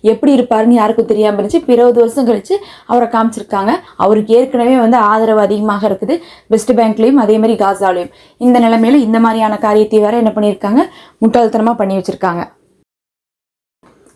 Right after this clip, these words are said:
கடைசியாக வந்து பார்த்தா லெபனான்ல இருக்கக்கூடிய போராளி குழு,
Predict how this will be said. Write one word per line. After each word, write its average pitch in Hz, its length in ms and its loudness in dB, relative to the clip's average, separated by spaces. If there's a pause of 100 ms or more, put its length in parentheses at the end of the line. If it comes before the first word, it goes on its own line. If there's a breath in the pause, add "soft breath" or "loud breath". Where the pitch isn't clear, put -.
கடைசியாக 233 560 0
வந்து 208 180 -2
பார்த்தா 208 260 -2
லெபனான்ல 220 420 0
இருக்கக்கூடிய 202 320 0
போராளி 208 420 0
குழு, 175 260 -6